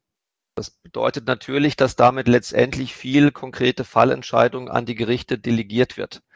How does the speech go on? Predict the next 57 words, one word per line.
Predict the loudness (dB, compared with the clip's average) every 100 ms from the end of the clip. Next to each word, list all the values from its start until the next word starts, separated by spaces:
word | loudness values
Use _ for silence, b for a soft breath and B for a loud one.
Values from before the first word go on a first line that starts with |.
| b b b _
Darüber | -10 -6 -6
muss | -8 -8
man | -6
sich | -6
im | -6
Klaren | 2 4 4 2
sein. | -2 -2 -2 -6 b b b b b b b _ _ _ _
Die | -12
Frage, | 2 4 6 2 -4
wie | -10
speziell | -12 -10 0 4 4
man | 2 -2
regeln | 0 2 2
kann | 4 2 2 -2
und | -12
wie | -12
oft | -10 -8
man | -8 -10 -14
es | -2
halten | 2 2 0 -10
muss, | -12 -12
die | -14 -4
stellt | 2 2
sich | 0 -2
generell. | 0 0 4 6 6
Die | 2
technische | -2 -4 -6 -10
Entwicklung, | -10 -8 -10 -10 -14 -10
die | -8
geht | -2 -2 -2
sehr | -2 -2
schnell | 0 2 2
vonstatten. | 2 -14 -16 -8 0 0 -2 -8 -10 B B B B -10
Man | -8
muss | -8 -8
sich | -10 -8
nur | -8
darüber | -4 2 2
im | 4
Klaren | 6 6 6 2
sein, | 2 4 4 0 2
ähm, | 2 0 -8 -14
früher | -18 -12 -4
oder | -4
später | -2 0 2 4 2
wird | -2
das | 0
alles | 4 4 2
vor | -4 -10
diesem | -8 -10
Hintergrund, | -10 -2 -2 -2 -8 -6
vor | -8
dieser | 0 2
Blaupause | 4 2 0 -2 -2 -2
entschieden | -6 -8 -12 -4 2
werden | 2 0
müssen. | -10 -8 -6